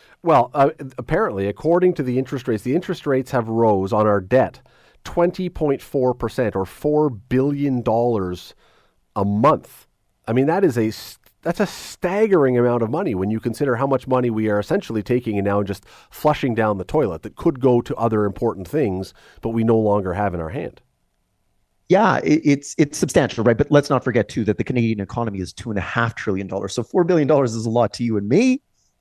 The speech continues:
Speaker 2: Um, but in the grand scheme of things, it's, it's a drop in the bucket for the economy. But it, it's four billion dollars that could have gone elsewhere. Uh, the, the bigger issue is, is not really the money that's being flushed down the toilet, like you said. It's that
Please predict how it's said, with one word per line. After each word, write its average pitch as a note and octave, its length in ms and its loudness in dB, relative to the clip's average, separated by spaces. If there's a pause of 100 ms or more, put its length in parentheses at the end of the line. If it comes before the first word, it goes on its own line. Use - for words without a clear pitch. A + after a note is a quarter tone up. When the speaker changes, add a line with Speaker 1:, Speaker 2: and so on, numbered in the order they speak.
Speaker 2:
Um, A2 260 -4
but B2+ 120 0
in B2+ 80 0
the A#2+ 80 -2
grand B2+ 320 0
scheme A#3 220 -8
of D3 80 -8
things, A#2 260 -6
it's, A2+ 220 -4
it's B2 160 -6
a - 20 -4
drop D3 260 2
in - 40 -8
the G#2 80 -6
bucket A#2 320 -4
for A2+ 100 -14
the G2+ 160 -6
economy. A#2 320 -4
But G3 220 -2 (140)
it, F#3+ 200 -8
it's F3+ 220 2
four G3+ 240 2
billion E3 260 2
dollars D#3+ 360 -2
that C#3 140 -4 (200)
could E3+ 220 2
have B2+ 180 -2
gone A2 420 -6
elsewhere. A#2 720 -6 (540)
Uh, G2 260 2 (160)
the, A#2 240 2
the - 220 0 (320)
bigger F3+ 340 0 (320)
issue C3 500 -2
is, C3+ 380 -2
is C#3 180 -2
not D3+ 300 -4
really D3+ 400 -4 (400)
the C3+ 100 0
money C3+ 300 0
that's C3 220 -2
being B2+ 160 0
flushed A#2 300 0
down A2+ 120 0
the F#2 80 -4
toilet, A#3 400 -2
like G2 200 -2
you F#2 60 -14
said. F2 440 -6
It's A#2 180 -6
that C3+ 160 -2